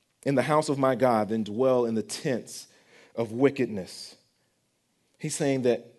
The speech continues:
the doorkeeper was probably the person maybe of the lowest level of status in a house. The person that they're just watching the door. They're not really in the house. They're kinda on the outskirts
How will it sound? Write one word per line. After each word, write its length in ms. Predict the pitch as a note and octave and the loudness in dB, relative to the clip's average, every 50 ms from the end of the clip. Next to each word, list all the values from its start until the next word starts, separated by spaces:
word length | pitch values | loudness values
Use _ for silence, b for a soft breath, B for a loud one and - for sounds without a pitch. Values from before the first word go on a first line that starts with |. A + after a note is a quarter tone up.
| _ - | _ -16
the 220 | C3 B2+ B2 B2+ | -12 -8 -6 0
doorkeeper 540 | A#2 E3+ G#3+ B3+ A3+ - - G#3 F#3+ D#3 F3+ | 6 8 8 8 8 6 2 0 2 4 4
was 120 | E3 D#3 | 4 4
probably 300 | D#3+ F#3+ G#3 G#3 G3 F#3+ | 4 6 6 8 8 8
the 80 | F3+ - | 4 2
person 320 | - G3+ F#3+ F3 - D#3+ | 4 4 4 4 4 2
maybe 220 | E3 F#3+ F#3 F3+ F3+ | 2 4 6 6 6
of 100 | D3+ C3+ | 6 6
the 80 | C#3+ | 4
lowest 340 | C#3+ D#3 F#3+ G3 F#3 E3+ F3+ | 4 6 6 6 6 6 6
level 240 | F3+ F3+ D#3+ D3+ C#3 | 6 6 6 6 2
of 80 | B2+ | 0
status 640 | - - - - E3+ D#3 C#3+ B2 A2 G2+ - - - B B B B B B B B - | 0 0 4 6 8 8 8 6 4 0 -4 -8 -10 B B B B B B B B 0
in 120 | D#3 C#3 | 2 2
a 60 | B2 | 2
house. 420 | A#2+ D3+ B2 E2+ - - - - - _ _ _ _ _ _ _ _ _ _ | 2 0 -2 -2 -2 -8 -14 -16 -18 _ _ _ _ _ _ _ _ _ _
The 80 | - E3 | -6 0
person 300 | D3+ A3 A#3+ A#3 - G#3 | 8 10 10 10 12 12
that 140 | G#3+ G#3 G3+ | 12 12 12
they're 160 | G3+ B3 C4+ | 12 12 12
just 160 | G#3+ A#3+ G3 | 12 8 4
watching 360 | F#3 G3 G#3+ A3+ G#3+ - G3 | 8 10 10 10 10 8 4
the 80 | F#3+ F3+ | 4 4
door. 180 | E3+ F#3+ E3+ E3+ | 6 6 6 6
They're 80 | A#3+ | 8
not 220 | D4 C#4+ B3+ F#3 E3+ | 8 10 8 8 8
really 340 | F#3 A3+ D4 C#4 B3+ A#3 | 6 4 4 6 4 4
in 220 | G3 A3+ B3 B3 A#3+ | 8 8 8 8 8
the 80 | A3 | 4
house. 240 | G#3 A#3 A#3+ A3+ G#3+ | 8 8 8 8 8
They're 80 | G#3+ G#3 | 4 2
kinda 200 | A#3+ A#3+ A3+ G#3+ | 4 4 6 6
on 120 | A3+ A#3 | 6 6
the 120 | G3+ D#3+ - | 4 4 4
outskirts 800 | - G3 A3 A3 G#3+ G#3 - - - A3 G#3+ A3 G#3+ G#3+ - - | 6 6 6 6 4 0 -6 0 4 6 6 6 4 2 -4 -12